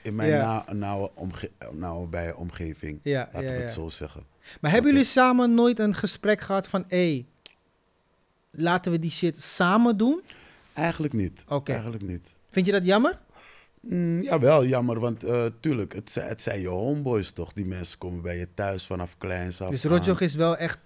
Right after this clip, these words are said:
Speaker 2: een van je day ones, laat
Speaker 1: Ja,
Speaker 2: me het zo
Speaker 1: de
Speaker 2: zeggen.
Speaker 1: reden wat het, eh, hij was een vriend van me, van mijn oom.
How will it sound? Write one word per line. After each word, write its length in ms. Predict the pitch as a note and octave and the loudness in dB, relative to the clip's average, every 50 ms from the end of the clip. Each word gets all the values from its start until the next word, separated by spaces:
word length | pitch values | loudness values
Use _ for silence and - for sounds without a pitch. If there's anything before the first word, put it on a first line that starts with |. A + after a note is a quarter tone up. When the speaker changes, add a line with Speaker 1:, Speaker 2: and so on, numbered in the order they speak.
| _ _ _ _ | _ _ _ _
Speaker 2:
een 200 | - E3 D#3+ D3 | -6 -4 -4 -4
van 160 | - F3 E3 | -2 -2 0
je 160 | D#3+ D#3 C#3+ | 0 0 0
day 200 | B2+ D3+ D#3 D3+ | 2 2 4 4
ones, 320 | D3 D3 D#3 D3+ C#3+ C#3+ - | 4 2 2 2 0 0 -2
laat 100 | D3+ C#3+ | -2 -2
Speaker 1:
Ja, 60 | C#3 | 0
Speaker 2:
me 60 | C#3 | -2
het 80 | C3+ - | -2 -2
zo 120 | - D3 | -2 -2
Speaker 1:
de 60 | C#3 | -2
Speaker 2:
zeggen. 200 | A#2+ A#2+ A#2+ - | -2 -2 0 0
Speaker 1:
reden 240 | - - F3 - E3 | 0 0 0 -2 -2
wat 180 | E3 - - - | -4 -6 -8 -10
het, 140 | - - - B2 A#2+ - - | -14 -12 -8 -8 -8 -8 -6
eh, 100 | - A2 | -6 -4
hij 280 | A2+ A#2 A#2 B2 - - - | -2 -2 -2 -4 -4 -8 -8
was 240 | A2+ B2 A#2+ - | -8 -6 -6 -6
een 100 | - B2 - | -8 -8 -8
vriend 260 | - - B2 A#2+ A2+ | -6 -4 -4 -4 -4
van 160 | - - G#2+ G#2+ | -4 -6 -6 -6
me, 120 | G2+ E2+ - - | -6 -8 -10 -8
van 180 | - A2+ G#2 | -6 -4 -4
mijn 120 | G#2 G2 - | -4 -4 -6
oom. 280 | - G#2 A2+ G2+ - - | -4 -4 -2 -2 -4 -8